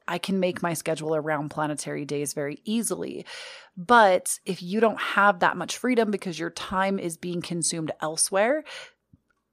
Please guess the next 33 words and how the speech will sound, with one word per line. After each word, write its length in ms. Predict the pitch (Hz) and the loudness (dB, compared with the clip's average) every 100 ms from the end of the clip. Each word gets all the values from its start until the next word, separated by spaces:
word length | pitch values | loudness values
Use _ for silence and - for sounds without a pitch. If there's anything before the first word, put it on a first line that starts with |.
| - | 0
um, 380 | 214 190 175 - | 4 4 2 -2
just 460 | - 247 - - - _ - | 4 6 6 2 -4 _ -2
basically 520 | 247 262 294 262 240 | 0 2 0 2 0
do 240 | 180 214 | 0 0
what 160 | 214 - | 2 0
you 80 | 156 | -6
can. 440 | - - - 151 - _ _ _ _ _ _ - - | -8 -6 -6 -10 -18 _ _ _ _ _ _ -10 -4
Do 200 | 160 220 | 2 4
what 120 | 247 | 4
you 120 | 240 208 | 2 -2
can 480 | 151 170 165 160 156 - - - | -2 0 0 -2 -8 -12 -12 -6
and 160 | 165 | -2
see 360 | - - 226 - | 2 2 2 2
if 100 | - | 0
it 100 | 196 | 0
doesn't 340 | 170 165 175 - | -2 -2 -4 -8
shift 540 | - - 190 180 - | -4 0 2 0 -4
the 160 | 202 - | -6 -2
energy 500 | 165 165 156 165 156 - | -2 -2 -4 -6 -8 -8
of 360 | 165 160 151 147 170 | -4 -2 -4 -8 -4
your 160 | 165 | 0
life. 380 | 165 226 170 - | 4 4 2 0
Honestly, 540 | 160 175 135 - - - - | 2 2 0 -6 -8 -8 -4
I, 140 | 170 | -2
since 260 | - 208 226 | 0 4 6
I 80 | |
have 140 | 220 190 | 4 2
been 140 | 170 | -4
putting 260 | 175 180 180 | -4 -4 -4
these 160 | 170 | -4
things 240 | - 165 156 | -2 -2 -2
into 180 | 151 139 | -4 -4
practice, 640 | - 147 - 202 220 | -2 -2 0 -2 0